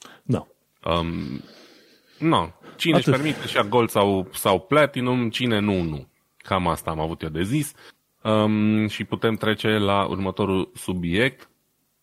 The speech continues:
Speaker 2: de la, din The Verge. Astăzi, uh, am două subiecte din The Verge. Primul dintre ele este ăsta legat de Volkswagen. Um, trebuie să recunosc că mi-a fost destul de greu să găsesc niște subiecte cu adevărat interesante săptămâna asta. Au fost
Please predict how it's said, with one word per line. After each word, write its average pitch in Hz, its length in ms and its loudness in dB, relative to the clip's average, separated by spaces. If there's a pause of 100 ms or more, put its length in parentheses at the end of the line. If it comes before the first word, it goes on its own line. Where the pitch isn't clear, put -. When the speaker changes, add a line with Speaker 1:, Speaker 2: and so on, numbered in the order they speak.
(120)
Speaker 2:
de 92 220 -2
la, 104 460 2 (120)
din 98 220 0
The 90 80 2
Verge. 104 360 0 (340)
Astăzi, 113 560 0
uh, 117 180 2
am 127 200 2
două 123 200 4
subiecte 90 420 -2
din 82 180 -6
The 80 160 -6
Verge. 110 280 0
Primul 113 300 -2
dintre 98 280 -2
ele 104 160 2
este 98 240 -2
ăsta 101 180 0
legat 90 280 0
de 85 100 -4
Volkswagen. 101 640 -4 (640)
Um, 107 640 2
trebuie 104 260 0
să 117 120 -2
recunosc 113 360 0
că 120 60 0
mi-a 113 120 2
fost 107 180 0
destul 110 240 0
de 110 80 4
greu 113 180 2
să 107 120 -2
găsesc 95 300 0
niște 95 240 -2
subiecte 98 400 -2
cu 90 100 -2
adevărat 98 420 2
interesante 95 580 -2
săptămâna 92 520 0
asta. 123 200 0
Au 117 120 2
fost 139 260 -2